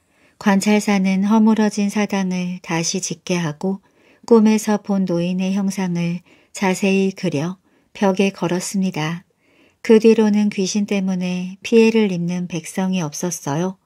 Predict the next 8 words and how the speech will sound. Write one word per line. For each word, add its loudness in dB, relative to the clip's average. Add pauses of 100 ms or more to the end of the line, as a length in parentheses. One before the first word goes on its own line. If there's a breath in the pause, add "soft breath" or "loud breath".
(580 soft breath)
노인의 4
말대로 -2
관찰사의 -2
셋째 -2
아들은 -2 (540 soft breath)
큰 4
벼슬에 -2
올랐으며 -4